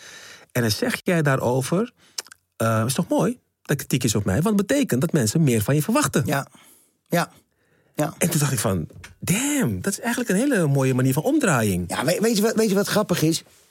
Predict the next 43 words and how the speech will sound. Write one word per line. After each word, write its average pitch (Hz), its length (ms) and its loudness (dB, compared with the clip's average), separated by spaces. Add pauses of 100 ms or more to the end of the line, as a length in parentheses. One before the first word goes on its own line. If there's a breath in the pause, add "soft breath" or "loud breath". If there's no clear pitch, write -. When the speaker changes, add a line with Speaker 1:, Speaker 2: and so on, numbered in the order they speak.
Speaker 2:
Kijk, 147 220 -2
ik 160 100 -2
heb 175 120 -2
in 180 100 2
mijn 170 120 2
carrière, 160 440 2
heb 143 220 0
ik, 135 100 -2
eh, 139 180 2
bij, 120 260 0
bij, 113 220 -2
bij, 104 320 0
eh, 104 200 -2
eh, 95 380 -4
Ajax 151 340 0
gespeeld 147 460 -2
en 143 80 2
ik 131 100 0
was 139 260 -2
ieder 220 320 2
jaar, 151 380 2 (140)
was 151 180 0
ik - 60 -10
gewoon, 147 400 0
eh, 139 500 2
eh, 117 60 -4 (120)
betrokken 160 380 -2
bij 139 100 2
vijfendertig, 151 540 0
veertig - 320 -2
goals. - 320 -2 (800)
Nou, - 140 -2
als 123 120 -2
mensen 160 300 2
dan 180 140 2
nog 175 160 0
zeggen 165 260 -2
dat 139 180 -2
je, 131 320 0 (480 soft breath)
dat 143 180 -2
zegt 185 240 -2
heel 156 160 2
veel. - 280 -2